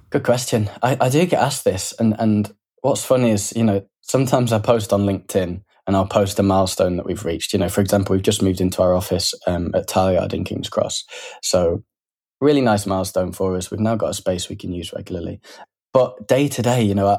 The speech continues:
I don't really see the change. You know, I don't see the shift because I never take a step back and get my head above water. I'm constantly in it.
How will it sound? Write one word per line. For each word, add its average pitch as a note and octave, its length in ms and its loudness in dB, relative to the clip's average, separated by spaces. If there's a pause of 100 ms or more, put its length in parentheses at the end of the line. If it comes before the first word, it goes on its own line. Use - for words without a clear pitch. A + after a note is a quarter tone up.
I A2 140 4
don't B2 180 2
really A2 220 2
see G2+ 240 0
the G2 100 -2
change. G2+ 560 -2 (180)
You G#2+ 60 0
know, G2 100 4
I G2 60 2
don't G#2 300 0
see G2 180 0
the F#2 80 -2
shift F#2+ 340 -2
because - 360 -6 (400)
I G2+ 60 0
never G#2+ 280 4
take G2+ 300 0
a - 20 -4
step - 320 0
back F#2+ 240 -2
and G2+ 140 -4
get - 160 -4
my G2 80 -4
head F#2+ 180 0
above F#2 260 -4
water. F#2+ 300 -2
I'm E2+ 140 -6
constantly F#2+ 500 -6
in F#2+ 160 -2
it. A#2+ 160 -2